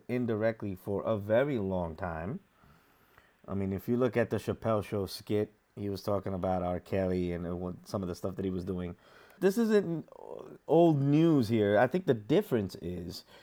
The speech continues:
that with this docuseries, it took a brave man to gather these brave women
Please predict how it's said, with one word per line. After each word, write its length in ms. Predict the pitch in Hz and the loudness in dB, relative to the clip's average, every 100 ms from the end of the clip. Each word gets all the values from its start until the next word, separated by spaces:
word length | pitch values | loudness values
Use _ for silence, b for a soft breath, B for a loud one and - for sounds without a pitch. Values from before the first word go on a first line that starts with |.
| b b b | b b b
that 340 | - 107 85 113 | 4 6 6 2
with 240 | 123 120 | 0 0
this 280 | 120 160 123 | 0 0 2
docuseries, 1040 | 139 147 - 110 - 139 139 98 87 - _ b b b b b _ _ _ _ _ _ - | 0 0 -2 -4 -2 0 0 0 -2 -6 _ b b b b b _ _ _ _ _ _ -8
it 160 | 113 - | -8 -2
took 180 | 147 | 0
a 60 | 127 | 2
brave 640 | 110 117 135 165 165 156 - - - _ _ _ _ _ _ _ _ - | 2 4 6 6 4 2 -8 -20 -20 _ _ _ _ _ _ _ _ -4
man 880 | 117 113 120 110 95 95 95 107 110 _ _ - | 2 6 6 6 4 0 -2 -6 -8 _ _ -8
to 540 | 113 98 92 90 92 - 104 | -2 0 0 -2 -6 -10 -2
gather 560 | 113 123 127 123 110 - - | 4 6 6 4 2 -4 -6
these 260 | 104 92 | -6 -6
brave 520 | 98 104 110 127 131 | -6 -2 2 4 2
women 560 | 104 107 107 98 92 87 | 0 -4 -4 -4 -6 -8